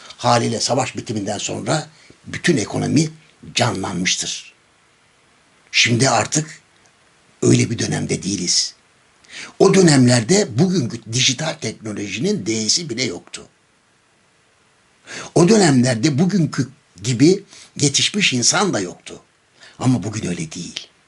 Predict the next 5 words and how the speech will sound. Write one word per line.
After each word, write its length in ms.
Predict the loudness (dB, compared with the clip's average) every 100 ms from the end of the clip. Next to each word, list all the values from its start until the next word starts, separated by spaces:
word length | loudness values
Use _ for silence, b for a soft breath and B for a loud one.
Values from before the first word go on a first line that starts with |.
| _ _ B B
Bugün 460 | -2 2 4 4 2 -14 _ _ _ _ _ b b b b -20 _ _ -10
hiç 300 | 2 4 6
savaşmadan 1000 | 6 6 6 4 2 -2 0 0 0 -4 B B
bu 240 | 0 0 2
pandeminin 920 | 2 4 4 4 6 6 6 4 0